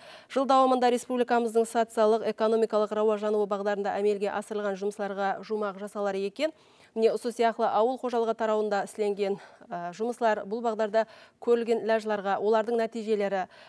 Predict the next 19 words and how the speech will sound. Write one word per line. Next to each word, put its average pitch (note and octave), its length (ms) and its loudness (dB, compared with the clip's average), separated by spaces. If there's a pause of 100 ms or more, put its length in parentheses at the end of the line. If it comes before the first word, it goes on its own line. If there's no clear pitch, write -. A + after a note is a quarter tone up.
тарауда A#3+ 480 4
жылдан A3+ 320 0
жылға A3+ 300 0
артып A3 240 -2
атырған G#3+ 260 -2
машқалалардың G#3+ 560 -2
шешімлеріне A#3+ 720 -2
байланысты G#3 640 0
болып G3+ 320 -4
есептелінеді. G3 560 -2
Бүгінгі A#3 400 -6
күнде B3 320 -4
республикамызда A3+ 800 -4
ауыл G#3+ 240 0
қожалығында G#3+ 560 -4
істелінген G#3+ 480 -4
жұмыслар, A3+ 540 -4 (100)
ә, F3+ 420 -10 (300)
тарауда A3 460 2